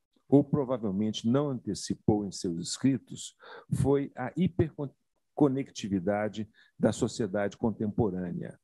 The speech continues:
onde tudo e todos estão cada vez mais conectados por redes. Isso muda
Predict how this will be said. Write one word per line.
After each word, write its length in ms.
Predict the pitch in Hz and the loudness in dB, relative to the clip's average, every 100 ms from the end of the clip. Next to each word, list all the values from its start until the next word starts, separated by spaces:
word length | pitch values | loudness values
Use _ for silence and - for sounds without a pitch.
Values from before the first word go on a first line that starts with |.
| _ _ _ - | _ _ _ 2
onde 240 | 123 110 | 2 2
tudo 640 | 101 - 147 151 139 147 - | -2 6 6 6 0 -2 -4
e 80 | 120 | -6
todos 480 | 117 - 107 110 101 | -4 2 4 4 -2
estão 280 | 101 - 110 | -4 0 0
cada 360 | - 120 104 | -2 -4 -2
vez 360 | 85 87 101 98 | -4 -2 -2 0
mais 260 | 98 98 - | -2 -2 -4
conectados 720 | 98 92 90 - 92 87 - - | -4 -4 -4 -6 -4 -4 -8 0
por 160 | 107 110 | 0 0
redes. 680 | 90 82 - - - - _ _ _ - - - _ - | -6 -10 -10 -12 -12 -14 _ _ _ -20 -20 -20 _ 0
Isso 260 | 160 - | 2 2
muda 560 | 113 110 131 131 139 | 2 2 2 0 -2